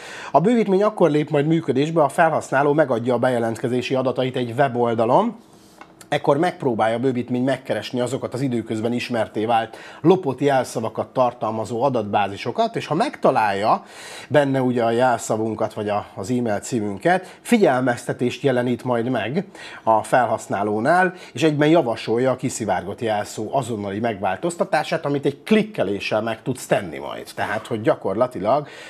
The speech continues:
ő rögtön oda is irányít arra a szolgáltatásra, és meg is tudod változtatni a jelszót. A Google egyébként egy másik fejlesztést is bejelentett a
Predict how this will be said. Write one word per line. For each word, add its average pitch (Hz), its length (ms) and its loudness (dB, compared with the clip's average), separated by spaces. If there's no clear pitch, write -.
ő 123 100 0
rögtön 143 280 0
oda 117 140 0
is 101 140 -4
irányít 104 340 -2
arra 101 200 0
a 90 40 -2
szolgáltatásra, 104 920 -4
és 104 120 -6
meg 113 140 -6
is 95 120 -8
tudod 101 260 -4
változtatni 98 600 -4
a - 20 -2
jelszót. 80 500 -6
A 139 80 2
Google 226 280 4
egyébként 170 340 2
egy 156 100 2
másik 170 320 2
fejlesztést 120 720 -2
is 113 140 -4
bejelentett 117 680 0
a 113 160 2